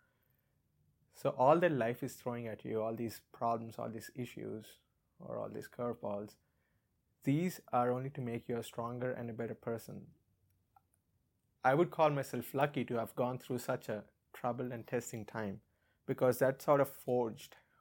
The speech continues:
who I am. You know, even a piece of metal or piece of iron, unless you heat it, you melt it, unless you give it certain shape, it can become a sword, right? I mean, that's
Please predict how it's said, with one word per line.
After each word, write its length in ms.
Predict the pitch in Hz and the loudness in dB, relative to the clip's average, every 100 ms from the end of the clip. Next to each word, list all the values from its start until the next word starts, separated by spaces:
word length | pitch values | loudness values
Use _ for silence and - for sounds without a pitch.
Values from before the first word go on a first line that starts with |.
| - | -6
who 100 | 117 | -4
I 120 | 107 | -2
am. 220 | 104 98 95 - _ _ _ _ _ _ _ _ _ _ - | -4 -6 -10 -16 _ _ _ _ _ _ _ _ _ _ -4
You 100 | 156 | 2
know, 200 | 156 156 156 - - - | 4 4 0 -14 -16 6
even 240 | 156 170 | 10 10
a 80 | 160 - _ _ _ _ _ - | 8 0 _ _ _ _ _ 0
piece 240 | 175 160 | 2 6
of 140 | 147 135 | 4 4
metal 280 | 135 120 | 2 2
or 80 | 117 | 0
piece 260 | - 143 139 | 0 0 0
of 160 | - - | -2 0
iron, 400 | 123 127 110 107 - | 2 0 -4 -10 -6
unless 460 | 123 127 156 151 151 | -2 4 4 4 2
you 160 | 127 | 2
heat 240 | - 147 131 | 2 2 2
it, 120 | 117 | 0
you 100 | 123 | -2
melt 320 | 117 123 127 | 0 -2 -2
it, 100 | 120 - | -4 -6
unless 320 | 120 131 123 | -4 -4 -2
you 80 | 135 | -2
give 180 | 123 135 | 0 -2
it 160 | 139 | -2
certain 260 | - 120 120 | -2 -4 -4
shape, 340 | - 127 113 - | -4 -2 -2 -4
it 120 | 131 - | -8 -6
can 220 | 127 123 | -6 -6
become 220 | 117 113 | -6 -10
a 40 | |
sword, 280 | - - - | -6 -4 -4
right? 260 | - - - _ _ _ _ _ _ _ _ _ _ _ - | -6 -8 -8 _ _ _ _ _ _ _ _ _ _ _ -6
I 60 | |
mean, 240 | 123 127 120 | -2 0 6
that's 300 | 139 143 | 6 6